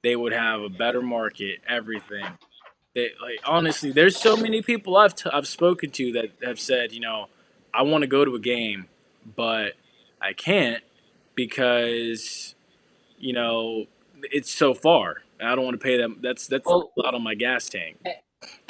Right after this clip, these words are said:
Speaker 2: and a lot, a lot of Saint Pete here, or it's like the people who can't afford to go see a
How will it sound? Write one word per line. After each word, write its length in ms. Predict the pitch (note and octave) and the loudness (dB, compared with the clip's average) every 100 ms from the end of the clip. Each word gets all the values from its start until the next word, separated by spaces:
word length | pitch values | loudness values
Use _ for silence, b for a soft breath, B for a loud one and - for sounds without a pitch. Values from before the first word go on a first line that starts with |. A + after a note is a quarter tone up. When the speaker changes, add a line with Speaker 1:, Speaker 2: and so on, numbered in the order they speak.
| - _ _ _ - | -20 _ _ _ -4
Speaker 2:
and 140 | D#3+ | 4
a 40 | C#3+ | 6
lot, 280 | B2+ D#3 - | 10 8 10
a 80 | D#3 | 8
lot 200 | D#3 F#3+ | 10 8
of 80 | - | 6
Saint 280 | F#3+ E3+ | 2 2
Pete 420 | - D#3+ E3+ E3 _ _ - | -2 -4 -2 -4 _ _ 6
here, 280 | F3+ F#3+ - _ _ _ - | 8 8 4 _ _ _ -4
or 280 | C#3+ D3 C3+ | 2 4 4
it's 160 | C3 _ D3+ | 2 _ 4
like 320 | C3+ A#2+ - _ _ _ _ _ _ E3+ | 6 6 0 _ _ _ _ _ _ 6
the 160 | D#3+ | 6
people 320 | - - F3 | 6 0 2
who 40 | F3+ | 4
can't 260 | G3 F3 - | 6 6 6
afford 640 | D3+ - - D3+ D3+ C#3+ - - | 0 0 -2 6 6 4 -6 2
to 220 | E3+ C#3+ | 4 6
go 380 | B2+ C3+ C3 C3 | 6 6 6 2
see 200 | - | -2
a 60 | D3+ | 2